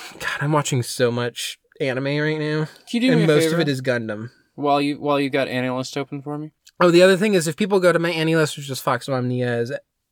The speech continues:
Speaker 1: basically everything. Um, I did do this thing one day where I, I was just, throughout the day, anytime I thought of an anime, being like, "Oh yeah, I did watch that."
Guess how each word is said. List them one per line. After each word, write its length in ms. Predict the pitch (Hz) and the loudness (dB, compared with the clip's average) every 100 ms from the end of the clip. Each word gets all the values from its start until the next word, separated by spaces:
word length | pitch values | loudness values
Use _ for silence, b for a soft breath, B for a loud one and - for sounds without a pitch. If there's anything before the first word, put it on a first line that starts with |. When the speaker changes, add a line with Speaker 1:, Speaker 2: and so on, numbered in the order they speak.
| _ _ | _ _
Speaker 1:
basically 420 | 156 135 - 135 131 | -2 -2 -2 -4 -2
everything. 520 | 117 131 143 143 131 B B B B - | -2 -2 -2 -2 -2 B B B B 0
Um, 480 | 156 143 123 117 - B B - | 2 2 0 -4 -10 B B 2
I 100 | 175 | 2
did 220 | 170 175 | 4 2
do 100 | 190 | 2
this 380 | 170 156 - - _ _ - | 2 0 -2 -8 _ _ -16
thing 300 | - 185 160 | 2 2 4
one 140 | 160 | 2
day 220 | 165 165 165 | 4 4 6
where 140 | 151 | 6
I, 140 | 143 139 | 4 2
I 120 | 135 143 | 0 2
was 140 | 143 | 0
just, 380 | 160 143 - - | 2 2 0 0
throughout 260 | 156 151 | 2 2
the 80 | 175 | 0
day, 420 | 147 143 143 151 147 | 2 4 6 4 2
anytime 520 | 143 151 143 160 147 | 0 0 0 -2 -2
I 80 | 131 | -2
thought 200 | 135 131 | 0 0
of 100 | 131 | 0
an 100 | 135 | -2
anime, 420 | 131 135 147 139 | -2 0 0 0
being 220 | 139 135 | 0 0
like, 220 | 127 135 | -2 0
"Oh 100 | 220 | 2
yeah, 160 | 247 220 | 4 4
I 60 | 165 | 2
did 180 | 185 | 0
watch 280 | 147 107 - | -2 -4 -4
that." 220 | - - | -8 -10